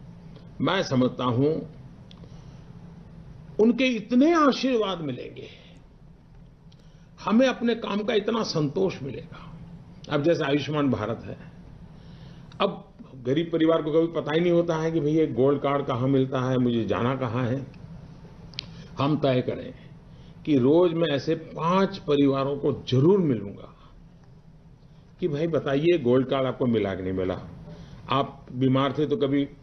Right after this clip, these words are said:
अस्पताल गोल्ड कार्ड लेके गए थे कि नहीं गए थे, चलिए मैं आपको ले जाता हूँ। आप कल्पना कर सकते हैं उसके जीवन को कितना संतोष होगा। और इसलिए हम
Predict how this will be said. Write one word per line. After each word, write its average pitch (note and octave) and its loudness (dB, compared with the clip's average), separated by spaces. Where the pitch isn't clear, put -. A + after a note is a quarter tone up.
अस्पताल B2 -2
गोल्ड B2 2
कार्ड B2+ 0
लेके C3 0
गए A2 2
थे D3+ -4
कि C#3+ -4
नहीं G2+ -2
गए F2 -4
थे, G2 -10
चलिए C#3+ 2
मैं C3 4
आपको A#2+ -4
ले G2+ -4
जाता - -10
हूँ। - -18
आप G#3 0
कल्पना A3+ 2
कर A3+ 0
सकते A#3+ -2
हैं B3+ 4
उसके G#3 0
जीवन F#3+ 2
को A#3 0
कितना A#3 -2
संतोष G3+ 0
होगा। F3+ -8
और F#3+ 0
इसलिए G3+ 2
हम A#3+ 0